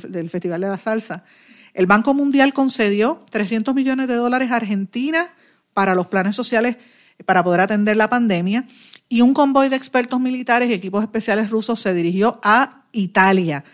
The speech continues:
O sea, ustedes recordarán que hace do-, uno, uno o dos días yo creo que mencioné que un grupo de médicos cubanos llegó a Italia para tratar de manejar las, la pandemia, porque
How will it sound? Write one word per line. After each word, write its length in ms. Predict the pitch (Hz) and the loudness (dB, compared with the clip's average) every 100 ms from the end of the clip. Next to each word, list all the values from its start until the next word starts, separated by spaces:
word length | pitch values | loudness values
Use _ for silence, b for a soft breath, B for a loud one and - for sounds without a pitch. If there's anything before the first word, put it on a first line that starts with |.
| B B | B B
O 20 | |
sea, 200 | - 185 | -2 -2
ustedes 180 | 175 202 | 0 0
recordarán 420 | 254 269 262 277 | 4 4 4 4
que 80 | 247 | 2
hace 140 | 202 | 2
do-, 160 | 226 240 | 2 2
uno, 260 | 240 226 240 | 2 0 2
uno 220 | 226 254 | 2 2
o 40 | 247 | 2
dos 160 | 226 | 2
días 200 | 226 226 | 0 0
yo 100 | 208 | -2
creo 160 | 214 220 | -4 -6
que 80 | 196 | -4
mencioné 480 | 190 - 185 208 - B B | -4 -4 -4 -4 -6 B B
que 420 | - 185 170 165 - | -2 0 2 0 -2
un 220 | 196 196 | -2 0
grupo 300 | 220 233 233 | 2 2 2
de 120 | 214 | 2
médicos 380 | 190 196 208 240 | 2 0 0 -4
cubanos 480 | - 202 196 220 196 | 0 0 2 2 2
llegó 320 | 175 170 185 | 0 0 0
a 60 | 208 | 0
Italia 420 | 202 208 233 202 | 2 2 2 0
para 180 | 175 160 | -2 -4
tratar 280 | 151 151 | -6 -6
de 80 | 175 | -4
manejar 320 | 208 214 214 | -2 0 0
las, 460 | 202 202 190 185 - | 0 2 2 0 -2
la 100 | 185 | -4
pandemia, 400 | 180 175 233 349 | -2 -2 -2 -2
porque 340 | 208 175 180 | -4 -4 -6